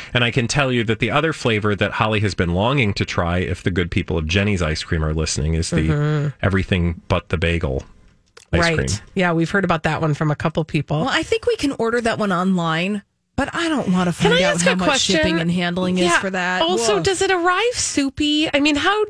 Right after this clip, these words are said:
Speaker 2: do they keep it cold?
Speaker 1: Something tells me they would probably ship it with, with, uh, dry ice.
Speaker 2: I
Speaker 3: Yeah,
Speaker 2: know.
Speaker 3: Colleen,
Speaker 2: I
Speaker 3: if they
Speaker 2: just
Speaker 3: can ship internal organs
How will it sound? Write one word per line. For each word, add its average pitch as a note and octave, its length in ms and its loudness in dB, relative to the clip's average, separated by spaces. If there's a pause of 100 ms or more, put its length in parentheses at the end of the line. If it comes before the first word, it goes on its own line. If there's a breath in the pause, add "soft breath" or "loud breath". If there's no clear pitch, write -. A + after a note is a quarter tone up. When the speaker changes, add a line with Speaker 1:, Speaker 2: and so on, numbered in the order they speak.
(140)
Speaker 2:
do A#3+ 200 2
they G#3 220 2
keep - 340 0
it D3+ 160 2
cold? - 60 0
Speaker 1:
Something G#3 320 2
tells D3 340 0
me C3+ 100 2
they A2+ 140 2
would G#2+ 120 0
probably G#2 240 2
ship - 280 0
it F2+ 60 0
with, - 340 -4
with, F2 300 0
uh, D2+ 260 0
dry C#2+ 200 0 (140)
ice. A#1+ 120 -4
Speaker 2:
I - 100 2
Speaker 3:
Yeah, - 160 2
Speaker 2:
know. G#3 120 2
Speaker 3:
Colleen, F3 300 0
Speaker 2:
I F4+ 60 2
Speaker 3:
if C#4 140 -2
they G4+ 100 2
Speaker 2:
just G#4+ 120 0
Speaker 3:
can G#4 100 -2
ship - 260 -4
internal C4+ 540 -2
organs A#3+ 720 -2